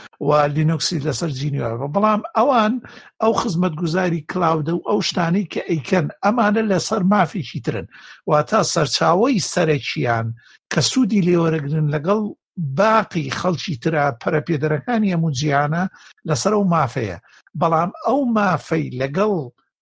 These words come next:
خەڵکی خۆیان ئایکن کە بە کڕیار یا مشتری یان، ئە، ئەو کەسانەی هەژماریان هەیە لایەن، ئە لەوێ مافەکانە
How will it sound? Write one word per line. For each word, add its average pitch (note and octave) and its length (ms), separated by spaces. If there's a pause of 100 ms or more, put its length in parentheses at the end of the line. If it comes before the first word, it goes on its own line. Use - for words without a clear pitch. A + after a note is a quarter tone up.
(160)
خەڵکی - 580
خۆیان E3 580
ئایکن C#3 480
کە C#3 200 (100)
بە B2+ 180
کڕیار E3 640
یا D#3 260
مشتری D#3 580 (140)
یان، D#3+ 260 (600)
ئە، D3 120 (1040)
ئەو E3+ 160
کەسانەی D#3+ 640
هەژماریان D#3+ 640
هەیە C#3+ 240
لایەن، D3 380 (340)
ئە G3+ 100
لەوێ A#3 360
مافەکانە F#3 640